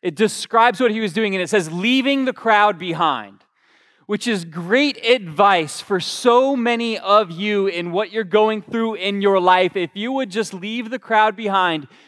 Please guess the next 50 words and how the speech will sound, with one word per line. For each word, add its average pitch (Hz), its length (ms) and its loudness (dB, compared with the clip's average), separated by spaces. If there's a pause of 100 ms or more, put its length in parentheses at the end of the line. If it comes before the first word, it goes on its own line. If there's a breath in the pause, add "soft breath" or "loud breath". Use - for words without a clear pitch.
(100)
you 190 200 -2
would 196 160 4
be 190 140 -2
better 170 400 4
off. 135 340 0
If 156 120 -8
you 165 140 -6
left 190 320 2
the 226 120 -2
crowd 214 380 2
of 196 140 -4
social 220 540 0
media 208 520 0 (260 soft breath)
who's 196 160 -4
continuing 226 600 -2
to 202 120 -6
try 208 200 2
to 185 100 0
paint 220 280 -6
a 208 40 -6
picture 240 380 -2
for 208 140 -4
you 190 240 -2
of 151 100 -2
what 202 220 2
your 220 160 0
life 214 300 4
should 226 240 -4
look 214 220 -2
like, 160 280 0 (300 loud breath)
if 175 160 -6
you 240 120 0
just 214 180 -6
removed 226 540 -2
some 208 220 -4
voices 196 440 2
that 185 120 2
were 170 160 0
unnecessary 233 1000 0
from 202 200 -8
your 190 140 -4
life, 170 340 4 (360 soft breath)
you 180 160 -2
would 208 100 -2
be 185 140 -4
<laughs> - 140 -8
so 240 200 4
much 233 320 0 (120)
better 196 380 2
off. 156 400 -2